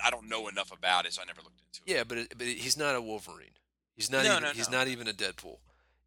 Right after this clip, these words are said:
Speaker 2: And, you know, and, and, and Channing Tater Tot, you know, he's fine. I'm fine
Speaker 1: Is
Speaker 2: with
Speaker 1: he?
Speaker 2: him. He looks,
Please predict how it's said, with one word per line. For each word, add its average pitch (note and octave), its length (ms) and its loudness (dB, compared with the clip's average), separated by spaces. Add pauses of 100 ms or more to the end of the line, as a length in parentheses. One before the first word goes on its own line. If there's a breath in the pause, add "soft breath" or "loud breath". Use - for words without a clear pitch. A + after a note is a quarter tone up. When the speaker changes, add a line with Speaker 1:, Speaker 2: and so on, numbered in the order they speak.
Speaker 2:
And, A2+ 480 6
you B2 80 -8
know, A#2 180 0
and, A#2 260 -10
and, A#2 280 -4 (180)
and A2 300 -10 (200)
Channing B2+ 420 -2
Tater C3 300 -4
Tot, A2 340 0 (140)
you A2 80 -16
know, A2 200 -8
he's B2+ 240 -2
fine. G2 400 -2 (640)
I'm A2 40 -20
fine G#2 200 -2
Speaker 1:
Is G#2 100 2
Speaker 2:
with C#3+ 120 2
Speaker 1:
he? A#2+ 60 -10
Speaker 2:
him. A2 140 -12
He B2+ 120 -8
looks, C3+ 340 -2